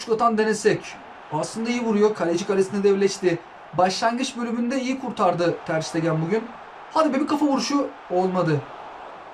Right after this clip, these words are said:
Almamız lazım. Bir fake.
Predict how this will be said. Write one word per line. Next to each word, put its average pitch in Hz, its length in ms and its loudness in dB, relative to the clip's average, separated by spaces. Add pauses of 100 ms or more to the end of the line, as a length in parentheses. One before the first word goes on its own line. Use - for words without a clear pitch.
(1000)
Almamız 233 420 0
lazım. 185 380 2 (2000)
Bir 262 60 -6
fake. 240 440 2